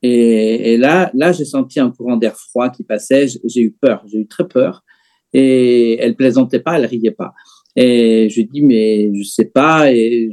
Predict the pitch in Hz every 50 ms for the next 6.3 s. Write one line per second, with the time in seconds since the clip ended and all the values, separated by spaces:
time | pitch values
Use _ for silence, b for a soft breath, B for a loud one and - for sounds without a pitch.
0 | 104 104 - - - 135 127 120 - 156 147 - 147 123 117 113 107 117 135 175
1 | 185 185 - _ b b b b b b b b b _ - 127 131 131 127 127
2 | 123 120 120 123 131 127 120 139 143 151 147 135 123 - - - 143 131 131 135
3 | 143 147 151 151 147 139 127 117 110 110 107 110 113 117 120 127 127 123 123 120
4 | - 117 113 101 104 107 101 101 98 98 - - - - _ _ _ _ _ _
5 | _ _ _ _ _ _ _ _ _ 131 127 131 131 127 127 120 120 120 120 117
6 | 113 113 110 - -